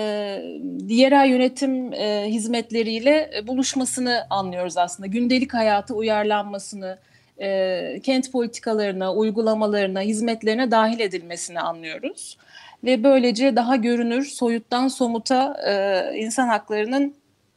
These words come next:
e, günlük hayatımızda karşılığını bulması, e, hedefiyle hareket ediyoruz. E, biz projede,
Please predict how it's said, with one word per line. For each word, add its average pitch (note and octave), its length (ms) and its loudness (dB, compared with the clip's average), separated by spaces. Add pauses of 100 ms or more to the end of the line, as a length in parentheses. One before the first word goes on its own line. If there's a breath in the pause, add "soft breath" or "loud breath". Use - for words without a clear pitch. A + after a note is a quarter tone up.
(420)
e, F#3 80 0
günlük G#3+ 300 -2
hayatımızda G3 680 2
karşılığını A3+ 640 2
bulması, A3 680 -2 (100)
e, F3+ 60 0 (540)
hedefiyle F#3 680 -2
hareket F3+ 440 -6
ediyoruz. F3+ 680 -6 (720 loud breath)
E, A3+ 300 4
biz C#4+ 440 2
projede, D4+ 600 6